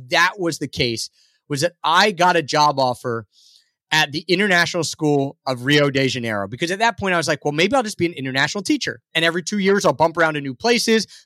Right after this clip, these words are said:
They get paid well. We'll get to see parts of the world. I'm good at teaching." And my buddy was teaching at the International School of Rio. I got an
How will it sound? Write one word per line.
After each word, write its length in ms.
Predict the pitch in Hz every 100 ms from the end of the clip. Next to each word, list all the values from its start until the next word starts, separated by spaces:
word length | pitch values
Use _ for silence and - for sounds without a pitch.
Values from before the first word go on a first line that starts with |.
| -
They 100 | 135
get 200 | 147 -
paid 300 | 233 233 214
well. 420 | 220 214 208 - _
We'll 120 | 170
get 60 | 165
to 60 |
see 140 | 151 175
parts 260 | 170 165
of 40 | 156
the 100 | 156
world. 340 | 196 220 214 -
I'm 180 | 117 117
good 220 | 110 160
at 140 | 151 156
teaching." 420 | 220 214 226 220 - _ _ _
And 100 | 160
my 100 | 156
buddy 300 | 139 160 190
was 160 | 208 175
teaching 340 | - 180 180
at 140 | 165 135
the 100 | -
International 460 | 156 165 156 160
School 260 | 139 - 151
of 60 | 131
Rio. 320 | 123 120 117 _ _ _ -
I 180 | 156 180
got 320 | 175 175 180 _ _ _
an 140 | 139